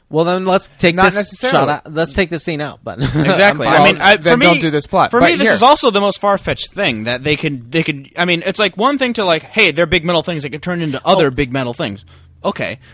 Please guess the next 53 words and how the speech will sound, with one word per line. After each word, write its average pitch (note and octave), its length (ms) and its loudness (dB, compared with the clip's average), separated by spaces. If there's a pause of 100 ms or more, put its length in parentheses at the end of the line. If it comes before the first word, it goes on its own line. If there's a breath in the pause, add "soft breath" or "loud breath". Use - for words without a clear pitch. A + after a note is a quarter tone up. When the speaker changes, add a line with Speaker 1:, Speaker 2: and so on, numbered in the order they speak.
(100 soft breath)
Speaker 3:
all D#3+ 100 0
right. G#2+ 200 -2
Humans, F#3 580 0
like C#3+ 140 -4
flesh, E3 240 0
Speaker 1:
Yeah. B2+ 180 -2
Speaker 3:
like D3+ 240 -2
a, D3+ 100 -4
a D3 220 -4
Speaker 1:
It's, - 60 -2
Speaker 3:
believable G3+ 440 0
human. B3 440 -6
That's - 360 -6
Speaker 1:
it's G3+ 160 2
Speaker 3:
so C#4 60 2
Speaker 1:
even, G3 340 0
it's F#3+ 220 0
Speaker 3:
out B3 80 2
Speaker 1:
even, B3+ 220 0
Speaker 3:
there. - 160 -18
Speaker 1:
uh, D#3+ 160 2
well, F#3+ 180 -4
it F#3 160 -2
could C4+ 220 -4
be G#3+ 200 -4
almost D#3 440 -6
even D3+ 260 -6
implied C3+ 420 -8
in B2+ 120 -10
the A#2+ 40 -10
movie C3+ 480 -6
that A#2 160 -8
they're A#2+ 100 -10
doing A2+ 280 -12
that, G2+ 180 -16
because C3+ 380 -8 (340 soft breath)
either D#3 580 -4
they've, C#3 280 -6 (120)
they've C3 360 -8 (420)
come E3 220 -8
up F3 140 -4
with E3+ 140 -8
the D3 100 -6
ability B2 460 -6
to - 140 -14
scan B2+ 520 -8
organic B2 540 -12
forms G#2+ 440 -14
and, A#2+ 260 -12
and B2+ 140 -12
take B2 200 -8
those A#2+ 180 -8
on, G#2+ 240 -10